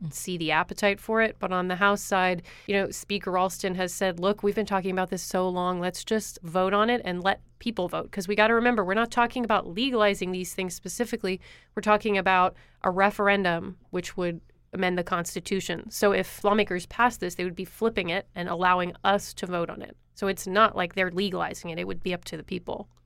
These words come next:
Speaker 1: Always a lot of confusion in the air because people really don't know what they would be voting on.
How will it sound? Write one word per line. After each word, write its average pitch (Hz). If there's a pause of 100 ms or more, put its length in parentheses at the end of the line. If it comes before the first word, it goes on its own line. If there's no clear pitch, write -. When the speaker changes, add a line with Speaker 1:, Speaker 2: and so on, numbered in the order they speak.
(140)
Speaker 1:
Always 285
a 180
lot 175
of 151
confusion 208
in 120
the 107
air 120
because 143
people 170
really 254
don't 151
know 147
what 156
they 147
would 135
be 135
voting 139
on. 117